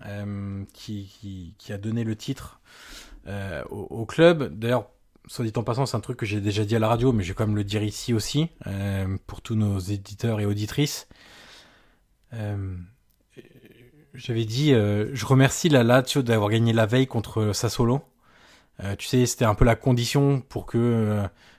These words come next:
euh, Naples ne fête pas le titre à l'hôtel, en fait, tout simplement. Euh, il fallait que la Lazio batte Sassuolo, ce qu'ils avaient fait difficilement, mais ils l'avaient fait quand même. Et, et je trouvais ça bien qu'ils l'aient fait parce que, euh,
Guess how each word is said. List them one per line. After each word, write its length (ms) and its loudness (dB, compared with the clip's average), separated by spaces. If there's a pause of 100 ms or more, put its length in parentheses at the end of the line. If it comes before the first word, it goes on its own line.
(140)
euh, 140 -4
Naples 360 2
ne 100 2
fête 180 -2
pas 120 4
le 40 -2
titre 300 -4
à 80 2
l'hôtel, 320 2
en 60 2
fait, 340 -4
tout 80 -20
simplement. 480 -2 (540)
Euh, 60 -6
il 80 -4
fallait 220 0
que 120 0
la 160 4
Lazio 280 0
batte 220 0
Sassuolo, 640 2
ce 100 -10
qu'ils 180 -4
avaient 120 2
fait 300 2
difficilement, 680 2
mais 200 2
ils 100 2
l'avaient 200 2
fait 100 -4
quand 100 2
même. 180 2
Et, 200 0 (760)
et 80 -4
je 120 2
trouvais 260 4
ça 160 2
bien 180 4
qu'ils 240 0
l'aient 100 8
fait 420 2
parce 280 0
que, 140 0
euh, 340 6